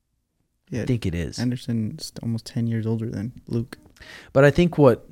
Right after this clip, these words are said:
Speaker 2: makes Jake like the Tommy Fury fight is that Tommy agreed to change his last name and quit boxing forever <laughs> if Jake beats him.
Speaker 1: <laughs> Imagine.
Speaker 2: <laughs> Oh, fuck.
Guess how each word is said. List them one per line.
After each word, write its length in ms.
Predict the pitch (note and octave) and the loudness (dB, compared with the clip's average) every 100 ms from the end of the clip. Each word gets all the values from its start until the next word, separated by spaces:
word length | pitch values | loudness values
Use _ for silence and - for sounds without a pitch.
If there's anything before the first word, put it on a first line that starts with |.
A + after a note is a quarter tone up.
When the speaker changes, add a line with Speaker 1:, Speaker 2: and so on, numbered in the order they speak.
| G2 | -10
Speaker 2:
makes 280 | A#2 G#2+ G2+ | -6 -6 -2
Jake 300 | A2 G#2 G#2 | 0 0 0
like 140 | G2 | -2
the 80 | - | -4
Tommy 280 | - F#2+ F2+ | -4 -4 -4
Fury 240 | - F#2+ | -4 -6
fight 280 | F2+ F#2+ F#2 | -4 -4 -2
is 160 | F2 - | -6 -8
that 200 | D#2 - | -8 -6
Tommy 340 | G2+ F#2+ F#2 | -4 -2 -4
agreed 340 | E2+ F#2 F2+ E2+ | -6 -6 -6 -6
to 60 | E2+ | -8
change 320 | - F2 E2+ | -6 -6 -6
his 140 | F2 | -6
last 320 | F2 E2+ - | -4 -6 -6
name 320 | D#2 E2 E2 D#2+ | -8 -6 -6 -6
and 100 | D#2+ | -8
quit 240 | - - | -10 -8
boxing 380 | F2 D#2+ - D2+ | -8 -6 -10 -12
forever 400 | - E2+ D#2 - | -6 -6 -4 -6
<laughs> 0 | |
if 280 | - - - | -8 -8 -4
Jake 320 | - G2 - | -2 -2 -2
beats 240 | - - | -2 0
him. 300 | G2 G#2 - | 0 -2 -4
Speaker 1:
<laughs> 40 | C3 | 0
Imagine. 680 | B2 A2 A#2 A#2 B2+ B2+ - - | 2 4 0 -2 -2 -4 -10 -2
Speaker 2:
<laughs> 720 | E3 D#3+ D#3+ - - - F#4+ - - - _ B2+ G2 F#2+ - - | -2 4 4 4 -4 2 2 0 -14 -20 _ -6 -4 -6 -10 -10
Oh, 300 | G#2 A2 A2+ | -8 -2 -2
fuck. 480 | G#2+ - F#2+ F#2+ - | -2 -6 -6 -6 -12